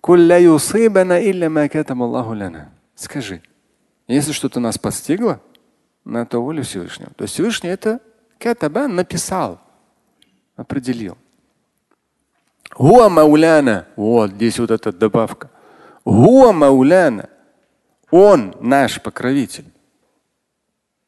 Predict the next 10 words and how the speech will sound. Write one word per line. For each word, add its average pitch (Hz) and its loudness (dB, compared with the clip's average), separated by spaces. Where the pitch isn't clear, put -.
«Хуа 156 4
мауляна». 127 0
А - -10
вот 151 -2
это 151 2
ощущение, 139 -2
что - -6
не 127 0
ты 254 0
один, 139 -2